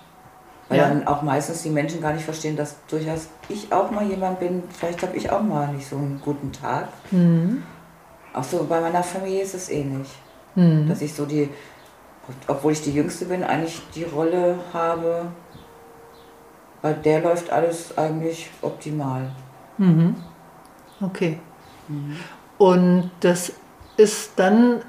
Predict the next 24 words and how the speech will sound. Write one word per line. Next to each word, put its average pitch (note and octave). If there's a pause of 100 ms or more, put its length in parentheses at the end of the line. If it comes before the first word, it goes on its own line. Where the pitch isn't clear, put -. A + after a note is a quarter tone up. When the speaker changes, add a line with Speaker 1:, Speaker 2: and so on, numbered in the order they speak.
Speaker 2:
hier G#3+
und G3
da F#3+
auch A3+
mal G#3
eine G#3 (100)
Rolle, G3+ (420)
mit F#3+
der G3
du F#3+
nicht F#3+
so G3
zufrieden E3
bist, D3
ne? E3
Speaker 1:
Mhm. D3
Speaker 2:
Ja. D3+ (320)
Speaker 1:
Mhm. D3 (480)
Speaker 2:
Und, D#3+
ähm, D#3+ (500)
dann F3+
ist C4+
es -
wichtig, A#3